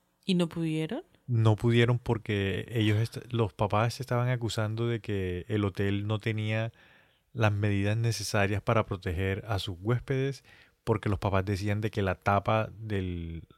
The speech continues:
Speaker 2: tanque
Speaker 1: Sí.
Speaker 2: sí estaba abierta y por eso fue que ella se cayó ahí. Y pe-, por eso fue que se murió ahogada. Pero los del hotel dicen como que, o sea,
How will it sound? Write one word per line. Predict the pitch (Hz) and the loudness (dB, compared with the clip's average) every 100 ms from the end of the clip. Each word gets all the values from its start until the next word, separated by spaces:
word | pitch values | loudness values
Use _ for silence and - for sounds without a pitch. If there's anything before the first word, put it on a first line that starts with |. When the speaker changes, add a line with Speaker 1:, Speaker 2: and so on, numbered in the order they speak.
| _ - | _ -4
Speaker 2:
tanque | 127 139 156 156 - - | -2 -2 -6 -8 -10 -4
Speaker 1:
Sí. | - 208 175 | 2 2 2
Speaker 2:
sí | - - 123 | 0 4 6
estaba | 104 - 104 104 | 4 4 2 4
abierta | 107 98 - | 4 2 0
y | 92 | -4
por | 85 | -4
eso | 87 98 | -6 -4
fue | 98 | -4
que | 95 95 | 0 2
ella | 101 95 | 2 2
se | 90 | 0
cayó | 87 85 85 | -4 -2 -4
ahí. | 82 - _ _ _ _ _ _ _ _ _ - | -6 -10 _ _ _ _ _ _ _ _ _ -10
Y | 98 | -6
pe-, | - 92 | 0 0
por | 85 95 | 2 2
eso | 98 95 | 2 0
fue | 92 | -4
que | 85 | -4
se | 101 | -4
murió | 90 90 | -2 -2
ahogada. | 85 90 85 82 - _ _ _ _ - | 0 0 -2 -4 -12 _ _ _ _ 2
Pero | 113 110 | 4 6
los | 110 | 4
del | 110 107 | 4 2
hotel | 95 104 104 101 | 2 0 0 -2
dicen | 101 104 110 | -2 -2 -2
como | 110 110 98 | -2 -2 0
que, | 95 | 0
o | 87 | 0
sea, | 101 87 85 | 0 0 -2